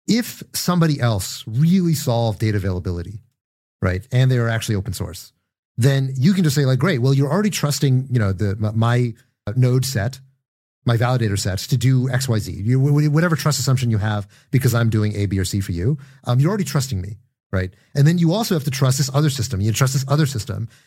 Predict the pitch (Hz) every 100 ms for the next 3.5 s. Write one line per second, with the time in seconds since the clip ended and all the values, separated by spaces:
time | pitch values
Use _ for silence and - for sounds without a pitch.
0 | _ 147 156 131 220 233 165 147 117 127
1 | 151 - 196 151 120 120 107 113 139 143
2 | - 131 120 123 117 120 - - 117 98
3 | 156 175 90 90